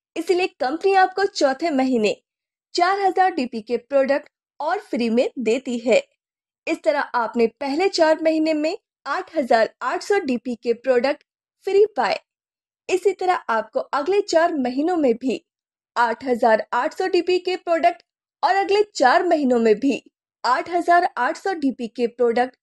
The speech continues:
फ्री मिलेंगे, जो कि आपने एक साल तक लगातार खरीदारी की है,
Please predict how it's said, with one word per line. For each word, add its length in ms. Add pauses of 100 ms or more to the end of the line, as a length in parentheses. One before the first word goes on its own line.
(380)
फ्री 180
मिलेंगे, 580 (300)
जो 160
कि 240
आपने 440 (140)
एक 200
साल 280
तक 240 (280)
लगातार 540
खरीदारी 680
की 240
है, 160